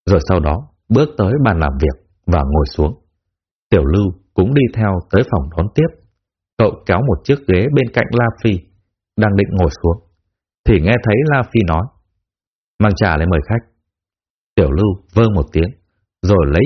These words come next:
trà và ấm chén từ trong tủ ra. Bạch Á Tinh thấy vậy, cười lớn, rồi quay sang với một cô gái bên cạnh. <laughs> "Em thấy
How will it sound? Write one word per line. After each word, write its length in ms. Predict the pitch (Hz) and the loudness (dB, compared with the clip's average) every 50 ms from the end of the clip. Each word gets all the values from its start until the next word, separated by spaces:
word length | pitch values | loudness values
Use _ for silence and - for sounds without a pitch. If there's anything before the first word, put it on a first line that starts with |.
| - | 0
trà 240 | - 127 110 85 76 67 | 0 -2 0 0 0 0
và 60 | 73 76 | -2 -2
ấm 180 | 71 78 85 110 117 | 0 0 -2 -4 -4
chén 200 | - 110 98 95 135 175 - | -2 -2 -2 -2 -4 -8 -4
từ 100 | - 107 85 76 | -2 0 0 0
trong 140 | - 117 117 113 | 0 -4 -2 0
tủ 200 | - 80 80 - | -2 -2 -2 0
ra. 120 | 76 92 95 85 78 - _ _ _ _ _ _ _ _ _ _ _ _ - | -2 0 -2 -2 -6 -10 _ _ _ _ _ _ _ _ _ _ _ _ -2
Bạch 140 | 107 87 - | -2 0 0
Á 100 | - 123 143 - | 0 -2 0 0
Tinh 120 | 156 143 131 123 - | 0 0 0 0 -2
thấy 180 | 113 117 139 | 0 0 0
vậy, 280 | 143 143 139 143 160 156 - _ _ _ _ | 2 0 -2 -2 -6 -10 -18 _ _ _ _
cười 180 | - 117 95 80 | 0 2 2 4
lớn, 240 | 73 76 78 92 127 180 - _ _ _ _ _ _ | 2 2 2 0 -2 -4 -8 _ _ _ _ _ _
rồi 260 | 95 92 101 85 71 - | 0 0 2 2 0 0
quay 160 | - 117 117 113 - - | 0 0 0 0 -2 -2
sang 260 | 120 107 104 95 90 90 | -2 -2 -2 -2 -2 -2
với 80 | 104 131 147 | 0 0 0
một 100 | 113 - - | -2 -2 -2
cô 160 | - - 113 101 | 0 0 0 2
gái 220 | 90 87 82 98 117 | 2 0 0 0 0
bên 120 | - 139 113 - | -2 -4 -2 -2
cạnh. 160 | - 101 107 - _ _ _ _ _ _ _ _ _ _ _ _ _ _ _ _ _ _ _ | -4 -4 -4 -6 _ _ _ _ _ _ _ _ _ _ _ _ _ _ _ _ _ _ _
<laughs> 960 | - - - - - - - - - _ _ - 90 - - _ - 82 78 - _ _ _ _ _ _ _ _ _ _ _ _ _ _ _ _ _ _ | -8 -8 -8 -8 -4 -4 -4 -4 -4 _ _ -6 -6 -6 -6 _ -8 -6 -6 -6 _ _ _ _ _ _ _ _ _ _ _ _ _ _ _ _ _ _
"Em 140 | - 92 87 82 | -4 -4 -4 -2
thấy 140 | - 85 | -2 -2